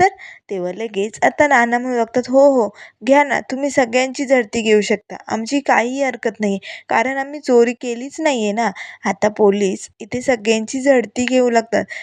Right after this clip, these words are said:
त्याच वेळेस आता रायाची झडती घेतात. तेव्हा मात्र रायाच्या खिशात आता विठुरायाचा म्हणजेच दागिना जयने गुपचूप आरती करत असताना ठेवलेला असतो. आता मात्र सगळ्यांना धक्काच बसतो,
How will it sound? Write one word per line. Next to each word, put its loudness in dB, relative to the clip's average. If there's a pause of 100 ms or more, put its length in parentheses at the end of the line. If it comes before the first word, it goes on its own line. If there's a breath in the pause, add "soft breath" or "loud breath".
(140)
त्याच 4
वेळेस 2
आता 2
रायाची 2
झडती 0
घेतात. -6 (360 loud breath)
तेव्हा -2
मात्र -2
रायाच्या 2
खिशात 0 (100)
आता 0
विठुरायाचा -4 (520 loud breath)
म्हणजेच -2 (240)
दागिना 0 (680)
जयने 2 (160)
गुपचूप -6
आरती -4
करत 2
असताना 0 (160)
ठेवलेला 2
असतो. -4 (340 loud breath)
आता 2
मात्र 2
सगळ्यांना 2 (100)
धक्काच -4
बसतो, -6